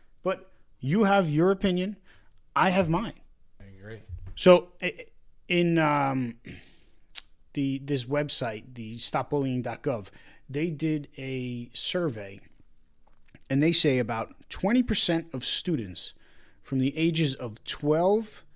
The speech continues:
Speaker 1: to eighteen will experience bullying. And then nineteen and a half percent of the students in grades nine through twelve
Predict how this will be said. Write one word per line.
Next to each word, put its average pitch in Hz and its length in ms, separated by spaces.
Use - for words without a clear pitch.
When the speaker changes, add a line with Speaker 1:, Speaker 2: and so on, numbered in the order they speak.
Speaker 1:
to - 200
eighteen 156 800
will 131 180
experience 131 880
bullying. 113 580
And 135 240
then 131 180
nineteen 175 400
and 170 120
a 151 40
half 156 260
percent 147 320
of 131 60
the 127 80
students 139 500
in 131 160
grades 131 420
nine 143 420
through 147 160
twelve 113 640